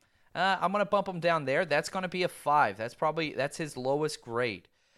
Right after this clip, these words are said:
Length is an eight, solid there. Gets movement when run blocking, nine. You gotta love that. Times on the ground, nine. He doesn't fall down. He does get off balance, but he doesn't go to the ground. Feet never stop moving, six.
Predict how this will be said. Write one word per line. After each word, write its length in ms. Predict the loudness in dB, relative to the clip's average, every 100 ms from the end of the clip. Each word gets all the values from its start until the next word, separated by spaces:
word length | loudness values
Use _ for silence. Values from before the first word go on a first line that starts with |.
| _ -8
Length 440 | -2 -2 -2 -6
is 200 | -8 -6
an 100 | -6 -2
eight, 300 | -2 -2 -8
solid 500 | 0 2 2 0 2
there. 260 | 0 0 -8 -4
Gets 240 | -4 -2
movement 320 | -4 -2 -4 -4
when 140 | -4
run 180 | -2 0
blocking, 460 | 2 2 0 -6
nine. 400 | 0 2 2 -2 -10
You 100 | 2
gotta 180 | 2 4
love 220 | 2 2
that. 220 | 0 -2
Times 320 | 0 -2 -2
on 60 | -8
the 80 | -6
ground, 360 | -2 -2 -2
nine. 300 | 0 0 0
He 100 | -4
doesn't 260 | -6 -6 -2
fall 200 | 2 2
down. 300 | 2 2 2
He 80 | -2
does 180 | -6 -2
get 140 | 0
off 240 | 0 0 4
balance, 380 | 4 4 -2
but 100 | -6
he 60 | -4
doesn't 220 | -4 -6
go 120 | -4 -4
to 60 |
the 80 | -6
ground. 400 | -8 -4 -4 -6 -14 -20 -6
Feet 220 | -6 0
never 240 | 0 0
stop 260 | 0 2 2
moving, 260 | -2 -8 -10
six. 560 | -6 -2 -2 -4 -14